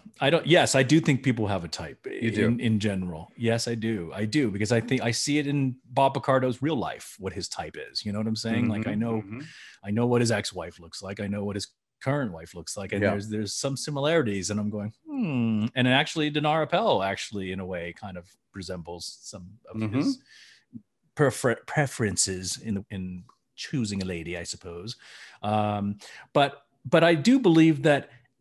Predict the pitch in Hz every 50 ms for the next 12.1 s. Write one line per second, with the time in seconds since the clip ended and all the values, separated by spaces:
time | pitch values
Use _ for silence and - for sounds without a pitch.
0 | - 151 151 160 180 185 175 156 135 117 107 101 98 107 113 120 - _ - -
1 | - - 65 - - - - - - 135 135 143 143 143 - - 151 160 165 160
2 | 147 139 120 120 113 - - _ _ _ _ _ _ - 120 117 - - - 131
3 | 117 113 110 101 98 120 110 104 104 110 110 117 123 - - - 104 90 - -
4 | - 95 - - - - _ - 127 110 104 - 165 185 - - - _ _ _
5 | - 113 104 98 98 98 98 107 101 110 113 113 113 113 110 107 110 110 104 110
6 | 101 - 180 127 107 98 - - 120 117 117 120 120 123 120 120 113 117 - -
7 | 127 117 110 117 113 117 113 120 123 110 92 - - 107 104 - - 120 117 113
8 | 113 113 113 110 120 113 107 - 127 135 135 - 113 95 92 110 - - - -
9 | - - - - 113 104 107 - _ - - - 120 110 107 110 113 113 113 110
10 | - - 131 123 123 127 - - - 110 107 135 - - - 98 92 85 82 85
11 | - - _ - 123 120 113 104 101 95 98 107 127 120 127 123 117 123 123 123
12 | 117